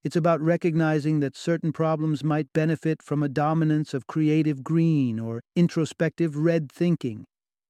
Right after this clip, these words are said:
while others might require a balance of the analytical white and critical black hats.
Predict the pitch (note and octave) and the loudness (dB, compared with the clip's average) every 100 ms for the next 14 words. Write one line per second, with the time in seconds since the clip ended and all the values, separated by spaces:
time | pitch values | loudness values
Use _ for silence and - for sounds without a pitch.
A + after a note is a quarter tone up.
0 | _ _ D3+ D3+ E3+ E3+ E3 D3 D3+ D#3 | _ _ 0 2 2 2 0 0 0 -2
1 | D3 D#3+ D3+ D3 C#3 D3 D3 D3+ D3+ D#3 | -4 -2 -2 -2 0 0 2 0 -2 -4
2 | C#3 D3+ D#3 D3+ D3+ D3 - D#3 C#3+ D3+ | 0 0 2 2 0 0 -2 -4 0 0
3 | D3+ D3 C3+ C3 - E3 D#3 D#3+ D#3 D#3 | -2 -4 -4 -6 -2 -2 -2 -6 -4 -2
4 | D3 - B2+ A2 - - | -4 -4 -8 -8 -14 -20